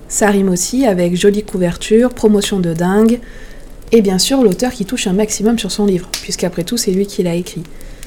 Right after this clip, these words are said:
Mais en fait, les choses ne se passent pas tout à fait comme ça. Lorsque mon autre moi a voulu se faire éditer, elle imaginait qu'elle enverrait son manuscrit et que l'éditeur se dirait, euh, «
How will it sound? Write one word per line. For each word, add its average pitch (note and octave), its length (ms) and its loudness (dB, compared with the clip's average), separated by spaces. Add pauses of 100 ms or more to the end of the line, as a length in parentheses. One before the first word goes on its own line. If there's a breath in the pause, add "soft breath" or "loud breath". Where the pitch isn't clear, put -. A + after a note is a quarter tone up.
(300 loud breath)
Mais A#3 160 6
en C4+ 80 4
fait, G4 320 -2
les C4 160 4
choses E4+ 320 -4
ne C4+ 80 2
se A#3+ 180 0
passent A#3 300 -2
pas D#4+ 140 -2
tout C#4+ 180 -4
à B3 80 -2
fait C#4+ 140 -6
comme G#3 180 -2
ça. - 140 -6 (680 loud breath)
Lorsque B3+ 240 -2
mon C4 220 6
autre E4+ 260 0
moi C#4+ 320 2 (140)
a G3+ 440 2
voulu B3+ 360 0
se - 100 -2
faire B3+ 220 -2
éditer, F#3+ 380 0 (420)
elle A3 160 6
imaginait C#4 640 4 (340)
qu'elle G#3+ 400 4
enverrait A3+ 280 2
son A3 160 2
manuscrit G3 520 0 (680 loud breath)
et A#3+ 340 8
que B3+ 140 2
l'éditeur A#3+ 640 4
se - 160 2
dirait, G#3+ 600 2
euh, « F3+ 160 0